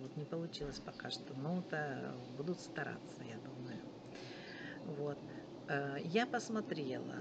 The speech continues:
м, интервью Бориса Джонсона,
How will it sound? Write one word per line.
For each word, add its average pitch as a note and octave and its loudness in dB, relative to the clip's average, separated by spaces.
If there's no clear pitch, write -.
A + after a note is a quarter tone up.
м, C#3 0
интервью D#3 6
Бориса E3 4
Джонсона, D#3 -2